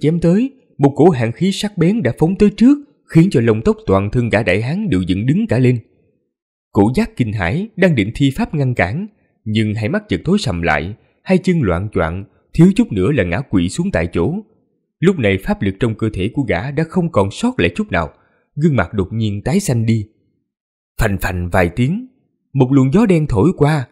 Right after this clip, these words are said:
trong nháy mắt đã mạnh mẽ thổi bay mấy đạo kiếm khí kia đi. Tiếp đó không trung trên đỉnh đầu cổ giác chợt dao động,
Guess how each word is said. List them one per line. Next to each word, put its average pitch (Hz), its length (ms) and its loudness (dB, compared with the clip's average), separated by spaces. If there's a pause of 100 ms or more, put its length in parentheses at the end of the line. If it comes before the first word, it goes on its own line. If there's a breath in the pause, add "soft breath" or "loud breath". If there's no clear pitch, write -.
(200)
trong 120 160 4
nháy 139 120 0
mắt 247 200 -4
đã 127 100 0
mạnh 95 260 -2
mẽ 92 220 0
thổi 107 160 0
bay 113 220 2
mấy 143 260 2
đạo 85 200 4
kiếm 139 180 2
khí 196 280 0
kia 113 120 0
đi. 110 200 -2 (760)
Tiếp 160 180 4
đó 156 280 2
không 110 220 -2
trung 104 200 -4
trên 101 180 -2
đỉnh 98 180 -4
đầu 90 220 2
cổ 95 220 0
giác 226 260 -4
chợt 95 220 -2
dao 117 220 0
động, 87 320 -2